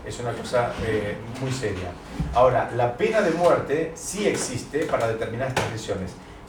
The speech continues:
pero el, el trabajo del tribunal no es empezar por la pena de muerte, sino que cuando no quedó opción,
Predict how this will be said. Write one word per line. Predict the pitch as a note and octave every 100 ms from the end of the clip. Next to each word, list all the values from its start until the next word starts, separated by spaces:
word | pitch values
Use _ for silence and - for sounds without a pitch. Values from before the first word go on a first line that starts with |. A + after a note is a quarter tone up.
| -
pero | B2+ D#3+
el, | D#3
el | C#3+ A#2
trabajo | B2+ G3+ A3 F3
del | C#3
tribunal | C#3 C#3 D3+ C3+ C3+ D3 - - -
no | C#3
es | F#3+ - -
empezar | C#3+ C#3+ D3 B2+ F3 F3+ -
por | C#3+
la | B2
pena | C#3 C3
de | B2
muerte, | A#2 G#2 A2
sino | - D3 D3
que | C#3+
cuando | - B2 B2 B2+
no | B2+ F3 A#3 A3+
quedó | C#3+ C#3 E3 G3+ E3 B2
opción, | A#2 - - B3 G3+ E3 G3 -